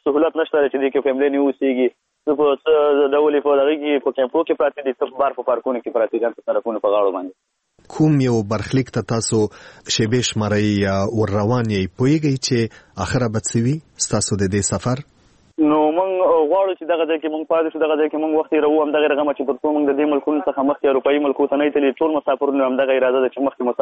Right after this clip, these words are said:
Speaker 1: اروپا ته لاړ شي. نو چې اروپا ته لاړ نه شي، په دغه ځای کې وخت تېرول ډېره سخته ده مسافرو دپاره. نو دوی ټول د حکومت نه، ټول د هغه نه څخه د، دا هیله لري چې دغه شی لارې دوی ته برابر شي، دوی ته دلته سهولتونه برابر شي، لارو کې دوی ته سیستم برابر شي چې دوی دې ځای نه په اسانه ډول باندې واوړي.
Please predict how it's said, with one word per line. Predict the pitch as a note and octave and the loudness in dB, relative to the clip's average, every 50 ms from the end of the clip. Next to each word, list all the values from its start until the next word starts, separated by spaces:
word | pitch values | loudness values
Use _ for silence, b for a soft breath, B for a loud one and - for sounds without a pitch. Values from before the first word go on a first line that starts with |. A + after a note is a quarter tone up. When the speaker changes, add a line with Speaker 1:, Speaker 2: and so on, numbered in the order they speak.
| B2+ A#2+ | 2 2
Speaker 1:
اروپا | A#2+ A#2 - C3+ B2+ - | 2 2 0 0 0 0
ته | A#2+ A#2 | 0 0
لاړ | A2+ A2 - - | 0 0 0 -4
شي. | A2+ G#2 - _ _ _ _ _ _ B2 | -6 -6 -8 _ _ _ _ _ _ -6
نو | B2 B2+ | -2 0
چې | C3 B2+ | 2 2
اروپا | B2+ B2+ D#3 D3+ | 2 2 0 -2
ته | D3 D#3 D3+ | 0 0 0
لاړ | D3+ D3 D3 | 0 0 -2
نه | D3 - | -4 -4
شي، | C#3+ C3+ C#3+ | -4 -4 -2
په | C3 | 0
دغه | C#3+ C3 C3+ C3 | 0 0 0 0
ځای | C3+ C3 | 0 0
کې | - C3+ C#3 | 2 2 0
وخت | C3+ - - | 0 0 0
تېرول | C3+ B2+ B2+ C3 C3+ B2+ B2+ | 2 2 4 4 2 2 2
ډېره | C3 B2+ A#2 - - | 2 0 0 0 -2
سخته | A#2 - - A2 | -4 -4 -4 -4
ده | G#2 G#2+ G#2 | -4 -4 -4
مسافرو | G2 - G#2+ G2+ - A2 G#2+ G2 G2+ | -2 -2 -2 -2 0 0 0 0 0
دپاره. | - - G#2+ G#2 G#2 G2+ - _ _ _ _ _ _ - | 0 0 2 2 2 0 -2 _ _ _ _ _ _ -6
نو | A#2+ A#2+ B2 B2 B2 | -2 0 0 0 2
دوی | C#3 D3+ D3+ - - | 0 0 0 0 0
ټول | F3+ F3 E3+ | 0 2 2
د | D#3 C#3+ | 2 0
حکومت | C3+ D3 D3 C#3+ C3+ | 0 0 -2 -2 -2
نه، | C#3 C3+ C3 C3+ - D#3+ | -2 0 0 0 0 0
ټول | D#3+ D#3 D3+ | 2 2 4
د | C#3+ C#3 C3+ C3 | 4 4 2 2
هغه | B2+ C#3 C#3 | 2 0 -2
نه | C3+ B2+ | -2 -2
څخه | C#3 C3 C3 C3 B2+ | -2 -2 0 0 2
د، | B2+ B2+ B2+ B2+ B2+ B2+ B2 B2 B2 B2 B2 B2 B2 B2 B2 B2 B2+ | 2 4 4 4 4 4 4 4 4 4 4 2 4 4 2 2 2
دا | C3 C3 B2+ B2+ C3 B2+ B2+ | 2 2 2 0 0 -2 -2
هیله | C3+ C#3 C3+ B2+ | 0 0 2 2
لري | B2+ C3 C#3 B2+ | 2 2 2 0
چې | - C3 A#2+ | 0 0 2
دغه | A#2+ A#2 B2+ A#2 | 2 2 0 0
شی | - B2 | 0 0
لارې | A#2+ B2 C3 C3 B2+ B2 | 2 2 2 2 0 0
دوی | C3 B2+ - | -2 -2 0
ته | B2+ A#2+ | 0 0
برابر | B2+ B2 A#2 A#2+ A#2+ A#2+ - | 0 2 2 2 0 0 0
شي، | B2 A#2 | -2 0
دوی | B2+ B2+ B2 C3+ | 0 0 0 0
ته | A#2+ A#2+ | 0 0
دلته | C3 B2+ B2+ - | 0 -2 -2 0
سهولتونه | - B2 B2 B2 A#2+ - C3+ C3+ B2 | 0 2 2 2 0 0 0 0 0
برابر | B2 B2 A#2+ A#2 A#2+ A2+ - | 0 0 2 0 0 0 0
شي، | - A#2+ A#2+ | 0 0 2
لارو | C3 C3 B2+ B2+ | 2 2 0 0
کې | - B2 B2 | 0 0 0
دوی | B2+ B2 B2+ | 0 0 0
ته | A#2+ - _ _ _ _ _ _ _ - C#3+ | -2 -4 _ _ _ _ _ _ _ -10 -10
سیستم | - - _ - C#3+ C#3 C3+ | -10 -10 _ -4 -2 0 2
برابر | C3 C3 B2+ C3+ C3 B2+ | 2 2 2 0 0 -2
شي | B2 - | -4 -6
چې | - A2+ | -4 0
دوی | A#2+ B2 A#2+ | 0 2 2
دې | B2 B2 A#2 | 2 0 0
ځای | B2 A#2 | 0 -2
نه | A2 A2+ | -2 0
په | A2+ G#2+ | -2 -2
اسانه | - B2 A#2 A#2 A#2+ A2+ A2 | -2 -2 -2 0 0 2 2
ډول | G#2+ G#2+ G#2+ G#2+ G#2 | 2 2 2 0 0
باندې | G#2 G#2 G2+ | 0 0 2
واوړي. | G#2 G2+ G2+ G2+ | 2 2 2 2